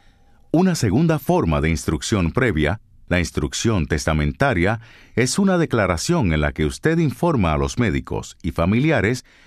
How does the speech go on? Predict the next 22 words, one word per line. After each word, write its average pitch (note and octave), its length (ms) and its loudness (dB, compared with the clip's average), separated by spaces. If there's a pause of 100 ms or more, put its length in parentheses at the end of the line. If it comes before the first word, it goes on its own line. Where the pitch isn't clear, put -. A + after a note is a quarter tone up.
(120)
que B2+ 160 2
no E3+ 140 2
desea D3+ 400 0
que A2+ 160 -2
su F#2 180 0
vida C#3+ 280 2
sea A#2+ 260 -2
prolongada G#2+ 600 0
mediante E2+ 460 0
recursos F2 580 -2
médicos B2+ 560 0 (260)
si - 180 -2
está D3+ 420 -2
a A2+ 140 2
punto E3+ 360 2
de D3 120 2
morir A2 420 2 (240)
y B2+ 120 0
sin C3 240 0
posibilidades G2+ 920 2
de F#2+ 80 0
recuperación. F2+ 840 0